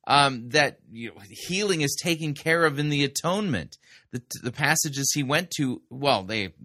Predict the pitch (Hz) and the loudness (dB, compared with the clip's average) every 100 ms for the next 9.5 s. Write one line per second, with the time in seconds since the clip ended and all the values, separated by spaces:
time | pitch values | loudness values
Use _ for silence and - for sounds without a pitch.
0 | 92 - 117 101 - 185 214 131 87 78 | -14 -8 -8 -6 0 0 2 -2 -6 -8
1 | 58 _ _ _ - 120 139 139 135 131 | -12 _ _ _ -8 4 6 8 4 0
2 | 123 - 135 143 139 139 139 139 147 156 | -2 -4 0 0 2 0 4 2 2 -2
3 | 139 - 156 185 143 113 117 113 117 - | -2 0 -2 0 -2 0 2 4 2 -2
4 | - 110 - 123 110 101 85 107 - 165 | -4 -4 -2 -4 -2 -6 -6 -8 -6 -4
5 | 185 - 95 - - - _ _ 110 - | -6 -8 -10 -12 -20 -20 _ _ -12 4
6 | 180 214 208 190 160 180 160 156 190 131 | 4 4 0 0 2 2 2 0 2 2
7 | 87 85 107 - - 113 - 98 - 175 | 0 -4 -4 -6 -8 -8 -4 -2 0 0
8 | 127 104 117 147 110 98 92 - 135 - | 0 0 2 0 0 -4 -4 -8 -10 -4
9 | 202 226 - 87 | -2 0 -2 -4